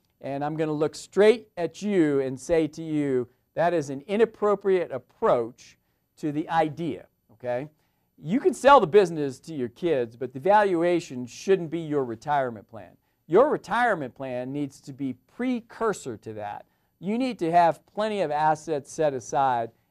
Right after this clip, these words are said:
and that's something that you as a business owner need to do now, not later. If you think that your kids are gonna work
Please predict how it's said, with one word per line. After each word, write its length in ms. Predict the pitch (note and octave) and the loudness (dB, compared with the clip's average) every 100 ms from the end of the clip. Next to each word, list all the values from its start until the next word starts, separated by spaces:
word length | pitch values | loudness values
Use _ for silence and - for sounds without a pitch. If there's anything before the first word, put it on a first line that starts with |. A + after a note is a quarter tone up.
| - | -6
and 80 | D#3 | -2
that's 160 | F#3+ | 0
something 320 | G#3+ G#3+ G3 | 0 -4 -4
that 180 | D#3+ D#3 | -2 -2
you 280 | E3 G3 G3 | -2 0 2
as 260 | F3 D3+ C#3 | 2 0 -4
a 100 | A#2+ | -4
business 460 | B2 F#3+ F3+ D3 C#3+ | 0 0 0 -8 -6
owner 360 | F3 F3+ D3+ B2+ | -4 -4 -4 -8
need 180 | C3+ | -12
to 80 | B2+ | -14
do 180 | A#2+ C#3+ | -8 -8
now, 680 | B2 C#3 F#3 D3 A2 G#2 G#2+ _ _ _ | -6 -6 -4 -6 -6 -10 -14 _ _ _
not 320 | C3+ D3 D3+ D3+ | -4 -4 -4 0
later. 420 | D#3 C#3 F#2+ - _ _ _ - | 0 0 -6 -16 _ _ _ -12
If 140 | C3+ | -10
you 180 | E3+ A3+ | -2 -2
think 360 | A#3 A#3+ A#3+ A#3 | 0 -2 -2 -2
that 240 | F#3+ - | -4 -4
your 120 | D3 - | -14 -14
kids 380 | - A3 G3 D3+ | 0 2 2 -2
are 80 | C#3 | -6
gonna 260 | D#3 D3 | -4 -4
work 440 | C3+ F3 F3+ F3 | -2 0 0 -2